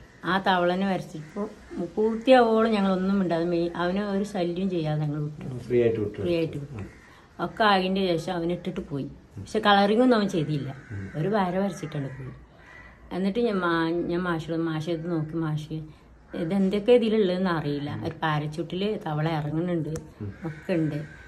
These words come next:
Speaker 1: അപ്പം മാഷ് അവനെ വിളിച്ചിട്ട് പറഞ്ഞു "ഇതെന്താ ഹബീബ് പറഞ്ഞുണ്ടോ?" അപ്പം പറഞ്ഞു കൊടുത്ത കഥയാണ്. ഓരോ കഥ പറയുന്നതും ഓരോരോ പേജിലും ഓരോന്ന്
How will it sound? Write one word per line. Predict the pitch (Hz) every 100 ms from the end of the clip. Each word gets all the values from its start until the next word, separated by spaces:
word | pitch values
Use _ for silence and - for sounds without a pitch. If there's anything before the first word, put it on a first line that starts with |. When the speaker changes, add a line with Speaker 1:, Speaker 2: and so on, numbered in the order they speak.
| - - -
Speaker 1:
അപ്പം | 165 185
മാഷ് | 170 160 156 175 185 185
അവനെ | 160 165
വിളിച്ചിട്ട് | 160 151 - - 151
പറഞ്ഞു | 151 143
"ഇതെന്താ | 160 156 156 151
ഹബീബ് | 143 147 135 143
പറഞ്ഞുണ്ടോ?" | 143 143 131 - - 196
അപ്പം | - - 160
പറഞ്ഞു | 151
കൊടുത്ത | 156 151
കഥയാണ്. | 151 147 131 139 127 - - - - - - - -
ഓരോ | 175 185 208 254
കഥ | 262 214 196 -
പറയുന്നതും | 185 175 175 180 185 202 202 - - - -
ഓരോരോ | 165 170 175 208
പേജിലും | 180 165 151 156 196 - - - - - - - - - -
ഓരോന്ന് | 165 165 170 185 247